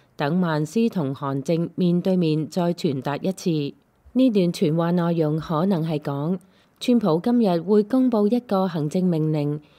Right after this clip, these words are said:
延長 TikTok 嘅生存時間，意思係話，而家就係要搵買家，咁先可以符合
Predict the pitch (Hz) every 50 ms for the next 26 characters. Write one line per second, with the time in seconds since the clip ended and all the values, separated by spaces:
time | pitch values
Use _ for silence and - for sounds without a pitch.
0 | _ _ - 180 180 160 160 156 185 170 151 156 160 214 220 214 - 226 214 208
1 | - 190 170 170 180 - 214 208 214 202 - 143 139 147 - 143 135 - 165 160
2 | 160 156 160 160 - _ _ _ - - 185 185 185 180 - 214 214 196 175 151
3 | 156 156 151 151 143 143 - _ _ _ - 160 160 156 240 247 247 247 240 247
4 | 202 156 160 156 170 151 156 165 165 160 156 143 143 175 175 143 135 147 - 180
5 | 165 165 165 170 _ _ _ _ _ - - 156 160 190 190 - 240 233 240 214
6 | 190 160 175 175 180 175 175 - 156 143 151 156 147